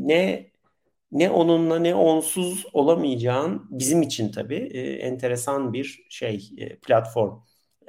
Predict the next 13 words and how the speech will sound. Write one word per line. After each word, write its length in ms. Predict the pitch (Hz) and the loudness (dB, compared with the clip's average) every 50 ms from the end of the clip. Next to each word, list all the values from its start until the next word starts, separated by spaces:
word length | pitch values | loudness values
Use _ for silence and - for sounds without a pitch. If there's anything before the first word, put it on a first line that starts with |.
| - - - | -20 -8 0
Daha 220 | 160 151 147 147 | 2 4 4 4
önce 180 | 151 151 151 156 | 2 0 -4 -6
çokça 400 | 151 - 170 165 - - 170 147 | -6 -4 -6 -6 -4 -6 -8 -8
çokça 380 | 147 - 151 147 - - 160 - | -8 -10 -12 -10 -10 -10 -12 -8
konuştuk. 720 | - 160 151 151 151 147 - - - 143 - - _ _ _ _ - | -6 -4 -4 -4 -4 -6 -10 -14 -16 -18 -18 -20 _ _ _ _ -14
E, 40 | 127 123 123 - - - - - - - - | -12 -10 -10 -10 -10 -10 -10 -10 -10 -10 -10
yine 280 | - - - - - - | -8 -8 -8 -6 -6 -6
de 100 | - - | -4 -4
belki 360 | 139 139 139 135 - - - | -4 -4 -4 -6 -10 -16 -16
bir, 100 | - - - | -16 -16 -14
bir 220 | - - 143 139 143 | -12 -12 -12 -10 -8
kez 280 | - 143 135 120 120 | -8 -6 -6 -4 -4
daha 380 | 131 123 127 127 127 131 - | -2 0 2 2 2 0 -2